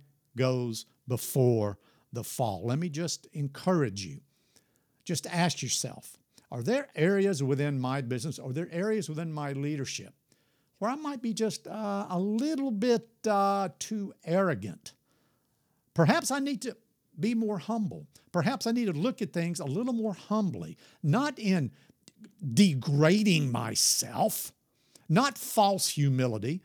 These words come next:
but just stepping back and saying, "Lord, am I approaching this in a righteous manner, not through my own self-righteousness?" That's some of the shifts we need to start in our thinking, from being too pride-led, "I'm better than them,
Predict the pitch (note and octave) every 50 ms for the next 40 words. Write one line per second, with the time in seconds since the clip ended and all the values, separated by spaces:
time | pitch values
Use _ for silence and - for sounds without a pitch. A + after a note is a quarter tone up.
0 | _ _ _ _ - F3+ D#3+ A3 - - - A3+ A3+ A3+ A3+ A#3 G#3+ F#3+ G3 B3
1 | B3+ A3+ - - D3+ C3 - - E3 D3+ C#3 D3+ D#3 E3 F3 G3 G3+ G3+ G3+ F3+
2 | - - - - - _ _ _ _ _ _ _ _ _ _ _ _ _ - C#3+
3 | C3+ D3 F#3+ C4 D#4+ E4 F#3 - - - F#3 G3+ G#3+ - - D#3+ C3+ B2 A#2+ A#2+
4 | A#2+ A2+ - - - E3+ D3+ C#3 C3+ A#2 G#2+ G#2 G#2 A2+ A#2 A#2 E3 A#3 G#3+ A3
5 | - - C3+ G#2+ - - C3 A2+ A2 G#2+ G2 F#2+ F2+ F2 F2+ G2+ - _ _ _
6 | _ _ _ _ _ D3 D3+ D3+ D#3 D3+ - - _ - - - D3 C#3+ C3+ B2+
7 | B2 B2 B2+ C3 B2+ A#2 A2 - - - - - D3+ C#3 B2+ A#2+ A2+ - - -
8 | _ - B2+ A#2+ A#2 G2 G#2 F2+ - - - - - - - - - - - -
9 | C3 D3+ D3+ - - - F3+ F3+ F3+ F#3 F3 - - - - - G#3+ C#3+ - -
10 | - - C3 C3+ C#3 C#3 B2 A#2+ - - E3 D3 C#3 B2 C3+ B2+ A#2+ A#2 A2+ -
11 | - - D#3 D3+ - - F#3 - - - - - _ - D#3 C3 A2+ C#3 C3 C3
12 | A#2+ - B2+ A2+ - - - - F3 G3+ A#3 B3 G#3+ C3 G#2+ G#2 F#2 F#2+ G#2 G#2
13 | - _ _ _ _ _ _ _ _ _ _ _ _ - D3 B2 G2+ F#2+ G2+ D3+
14 | E3 D#3+ D#3 D3 D#3 D3+ C#3+ C#3+ C#3 C#3+ C#3+ C#3 C3 A2+